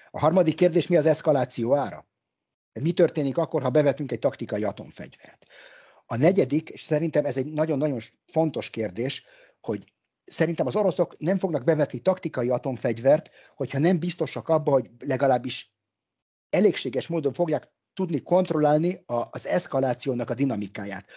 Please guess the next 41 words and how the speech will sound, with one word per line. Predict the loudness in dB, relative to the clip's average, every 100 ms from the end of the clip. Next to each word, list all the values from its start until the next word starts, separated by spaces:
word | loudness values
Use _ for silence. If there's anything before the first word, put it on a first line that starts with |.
| -16
Hogy | 0 0
ez | 4
mennyire, | 4 6 6 6 2 0
mennyire | 4 6 4
veszítik | 2 -2 -4 2
el | 2
az | 4
uralmat | 2 2 0 -6
e |
fölött | -6 -6 -6
a | -6
dolog | -8 -8 -12
fölött. | -16 -16 -18 -20 0
Nagyon-nagyon | 4 4 4 4 2
fontos, | 0 0 2 0 -2 -10 -20 -8
mert | 0 0 -2 -18 -20 -20 -10
semmi | 0 4 4 2
logika, | 4 4 4 -2 -4
semmi | -2 -2
stratégiai | 0 2 2 2 2 2
logika | 2 2 0
nincs | -2 -2 0
abba, | 0 2 2
hogy | 2
egy | -2 2
korlátozott | 2 4 2 0 -8 -4
célú | 0 0 0
háborúért | -4 -4 -2 0 2 2 0 _ -20 -20 -8
elpusztítjuk, | 0 0 0 -6 -8 -8 -8 -6
eh, | -2 -2 -2 -6 -14
Moszkvát, | 0 2 2 2 0
és | 2
elpusztítjuk | 0 0 -6 -10 0
Washingtont, | 0 2 -2 -4 -8
és | -4
elpusztítjuk | -4 -4 -8 -8 -8
New | -4
Yorkot. | -4 -4 -4
Nincsenek | -4 0 0
semmi | 0 0 2
értelme. | 0 -4 -12 -16 -18